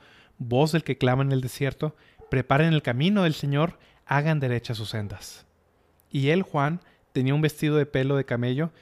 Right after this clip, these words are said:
y un cinto de cuero a la cintura, y su comida era de langostas y miel silvestre. Cuando Mateo, Marcos,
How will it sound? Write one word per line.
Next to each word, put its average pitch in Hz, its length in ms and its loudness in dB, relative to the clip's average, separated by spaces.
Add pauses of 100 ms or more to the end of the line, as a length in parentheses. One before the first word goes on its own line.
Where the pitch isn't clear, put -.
(220)
y 139 120 -2
un 160 100 2
cinto 196 300 0
de 180 80 0
cuero 147 280 0
a 135 40 2
la 123 100 0
cintura, 123 540 -4 (320)
y 156 80 -2
su - 140 -6
comida 143 380 0
era 143 140 2
de 131 100 2
langostas 120 680 -2
y 123 80 -10
miel 110 160 -6
silvestre. 104 520 -14 (1900)
Cuando 175 560 2
Mateo, 196 720 2 (280)
Marcos, 175 840 -2